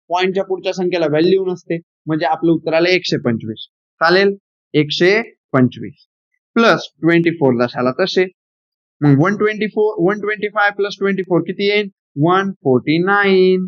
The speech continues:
ऑप्शन नंबर ए बरोबर हा आहे.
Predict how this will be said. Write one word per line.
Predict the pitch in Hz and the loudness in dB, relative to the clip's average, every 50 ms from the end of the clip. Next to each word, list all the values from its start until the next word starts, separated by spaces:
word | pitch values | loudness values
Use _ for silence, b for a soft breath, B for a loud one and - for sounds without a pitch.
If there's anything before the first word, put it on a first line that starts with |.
| - _ | -4 _
ऑप्शन | 156 147 143 - - 147 131 | -2 -2 -2 -4 -4 -2 0
नंबर | 123 123 123 131 139 147 - - 175 | 0 0 2 0 0 -2 -2 -2 -2
ए | 190 196 196 185 185 180 180 180 180 _ _ _ _ _ | 0 0 0 0 0 0 -2 -2 -4 _ _ _ _ _
बरोबर | 127 131 127 127 127 120 123 127 131 | -2 0 2 2 2 0 0 -4 -4
हा | - - 160 190 196 202 202 | -6 -6 -4 -2 -2 0 0
आहे. | 196 180 175 175 175 175 175 175 175 | 2 2 2 4 4 4 4 2 2